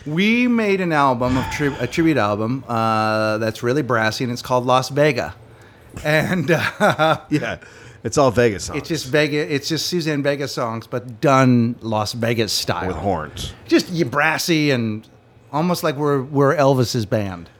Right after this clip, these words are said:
Speaker 2: Okay, so anyway, so I will say this. If you, if you don't enjoy slow movies, don't go see Only God Forgives. If you just like watching Ryan Gosling and,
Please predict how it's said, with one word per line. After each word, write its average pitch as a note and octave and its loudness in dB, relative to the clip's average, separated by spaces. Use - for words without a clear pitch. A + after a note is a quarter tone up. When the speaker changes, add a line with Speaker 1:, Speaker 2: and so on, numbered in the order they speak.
Speaker 2:
Okay, B2+ 2
so D3+ -2
anyway, C#3+ 2
so C3 -4
I C3+ 6
will D3 4
say C#3 2
this. G#2+ 0
If B2 -2
you, B2+ -2
if C3+ 0
you C#3+ 2
don't E3 2
enjoy C3 4
slow C3 2
movies, C3+ 0
don't G#2 2
go C#3+ 6
see E3 0
Only D3+ -2
God C#3 4
Forgives. A2 -2
If A#2 -2
you C#3 2
just C3+ -2
like D3+ 2
watching A#2 -2
Ryan A#2 0
Gosling C3+ 0
and, G2+ -4